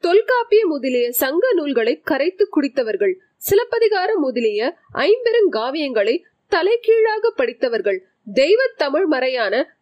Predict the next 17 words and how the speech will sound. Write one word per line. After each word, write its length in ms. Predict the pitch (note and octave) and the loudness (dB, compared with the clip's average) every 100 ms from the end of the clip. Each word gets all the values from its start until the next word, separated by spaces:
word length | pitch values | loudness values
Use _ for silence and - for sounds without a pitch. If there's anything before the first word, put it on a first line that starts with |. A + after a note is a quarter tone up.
| _ | _
திருக்குறளையும் 840 | - A#4+ C5 C5 B4 G#4 D#4 A#3 D#4 - | 2 2 4 2 2 2 2 0 -4 -4
ஒரு 260 | - B3+ C#4 | -2 0 0
கை 240 | C4+ G4+ A4+ | 0 0 0
பார்த்தவர்கள், 720 | G#3 - C#4+ B3 G3+ G3+ - _ _ _ - | -6 -4 -4 -2 -2 -4 -6 _ _ _ -16
இலக்கியம் 720 | - B3+ A4+ B4 - A#4+ C5+ A#4+ | -2 2 2 0 0 0 0 -2
கண்டதற்கு 680 | D4 C4 D4 C#4+ C#4+ - F#4+ | -4 0 -2 -2 -4 -2 -2
இலக்கணம் 640 | - G#3+ C#4+ - F4+ G#4+ - | -2 -2 -2 -2 0 0 -2
அறிந்தவர்கள், 760 | G#3+ A3+ A3 G#3 G3 G3 F#3+ _ _ _ | -4 -4 -2 -2 -2 -2 -4 _ _ _
இலக்கணம் 640 | C4+ E4 G4+ - A4+ B4 B4 | -2 -2 -2 -2 0 -2 -2
கூறியதற்கு 760 | C4 B3+ B3 A3+ - - G#3+ _ | -4 -2 -4 -4 -6 -6 -8 _
இலக்கியம் 600 | A3+ A#3+ D4+ - F4 A#4 - | -2 -2 -2 0 0 0 -2
தெரிந்தவர்கள், 720 | B3 A3+ A3 G#3 F#3+ F#3 F#3 _ _ _ _ | -2 -2 -6 -4 -4 -4 -8 _ _ _ _
தாங்களே 840 | C4 B3 G4+ A4+ A4+ G#4 A#3+ D#4 _ - - | -4 -2 0 2 2 4 2 -2 _ -14 -6
சுயமாகவும் 760 | B3+ D4 G4+ G4+ F4+ G4 A4+ A4+ | -2 0 0 -2 -2 0 0 -2
கவி 240 | D4+ C#4+ | -4 -2
பாட 300 | D#4 E4 F4+ | -4 -2 -2
வல்லவர்கள். 640 | C4+ A3 A3+ A3 G3+ G3 | -2 -2 -4 -2 -4 -4